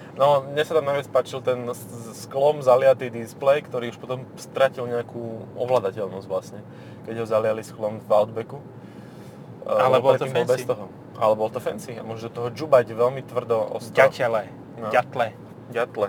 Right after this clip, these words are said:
Speaker 1: také, čo sedia v basách. Či vlastne nesedia v basách, že?
Speaker 2: Nesedia.
Speaker 1: Teraz, oni sa vyvinili.
Speaker 2: Ehm.
Speaker 1: Toto je pekné auto, čo ide okolo. Neviem, čo to,
Speaker 2: Ale
Speaker 1: čo
Speaker 2: má
Speaker 1: to, Saab?
Speaker 2: rozbitú,
Speaker 1: Saab
Speaker 2: áno,
Speaker 1: je to.
Speaker 2: Saab, ale má rozbitú kapotu, dívaj na to.
Speaker 1: No,
Speaker 2: Má,
Speaker 1: hej, niečo
Speaker 2: ako,
Speaker 1: chytil.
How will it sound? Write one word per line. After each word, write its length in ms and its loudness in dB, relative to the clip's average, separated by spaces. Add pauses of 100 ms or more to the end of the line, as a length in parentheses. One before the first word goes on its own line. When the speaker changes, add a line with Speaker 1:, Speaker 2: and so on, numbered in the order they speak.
(140)
Speaker 1:
také, 240 -2
čo 80 -12
sedia 320 -2
v 80 -12
basách. 320 -4 (580)
Či 140 -16
vlastne 320 -6
nesedia 320 -8
v 80 -12
basách, 320 -12
že? 120 -8 (200)
Speaker 2:
Nesedia. 320 -12
Speaker 1:
Teraz, 160 -18
oni 160 -10
sa 160 -4
vyvinili. 480 -12 (920)
Speaker 2:
Ehm. 280 -6
Speaker 1:
Toto 240 2
je 60 2
pekné 240 -2
auto, 220 2
čo 140 -12
ide 140 -6
okolo. 280 -2
Neviem, 200 -2
čo 80 -14
to, 100 -16
Speaker 2:
Ale 140 0
Speaker 1:
čo 80 -2
Speaker 2:
má 100 6
Speaker 1:
to, 100 4
Saab? 180 10
Speaker 2:
rozbitú, 160 6 (300)
Speaker 1:
Saab 180 -2
Speaker 2:
áno, 120 6
Speaker 1:
je 120 2
to. 180 -4
Speaker 2:
Saab, 340 4
ale 180 4
má 140 0
rozbitú 360 -4
kapotu, 380 0
dívaj 280 -8
na 140 -6
to. 100 -14 (640)
Speaker 1:
No, 240 2
Speaker 2:
Má, 120 -4
Speaker 1:
hej, 120 2
niečo 180 -4
Speaker 2:
ako, 180 0
Speaker 1:
chytil. 200 -8